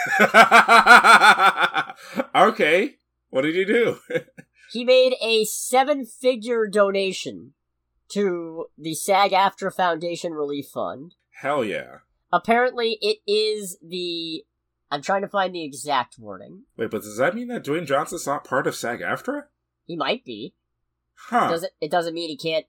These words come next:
Speaker 2: put his money where his mouth is.
Speaker 1: I mean, fair.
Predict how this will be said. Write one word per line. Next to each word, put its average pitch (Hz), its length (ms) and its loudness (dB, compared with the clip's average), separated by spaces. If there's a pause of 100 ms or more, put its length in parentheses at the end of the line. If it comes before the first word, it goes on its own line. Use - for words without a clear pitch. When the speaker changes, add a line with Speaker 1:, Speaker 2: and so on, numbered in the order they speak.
(140)
Speaker 2:
put 165 120 -6
his 143 120 -12
money 156 240 -6
where 151 120 -8
his 127 120 -10
mouth 135 280 -2
is. - 360 -10 (380)
Speaker 1:
I 127 40 -16
mean, 131 180 -10
fair. 98 480 -4